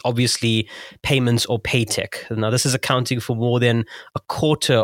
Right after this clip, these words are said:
of the number of fintech companies in, in South Africa. Now, this, these type of players typically entail institutions which, um, facilitate the sending or receiving of value across digital channels.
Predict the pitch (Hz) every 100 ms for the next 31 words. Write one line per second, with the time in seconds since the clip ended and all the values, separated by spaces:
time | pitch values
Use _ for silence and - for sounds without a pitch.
0 | 113 117 107 110 113 113 113 113 107 117
1 | 107 110 - 110 101 104 104 95 110 101
2 | 101 113 104 101 98 104 107 73 127 -
3 | - - - - 127 110 117 170 - -
4 | - 160 - 151 127 - 123 120 113 -
5 | 131 - 123 113 - 110 107 - - 117
6 | 107 113 107 - 104 104 101 - - -
7 | 107 104 101 98 110 - 131 131 - 143
8 | - - 110 - 127 123 120 107 107 -
9 | - 127 120 117 107 107 107 104 107 101
10 | 110 101 101 92 120 113 95 -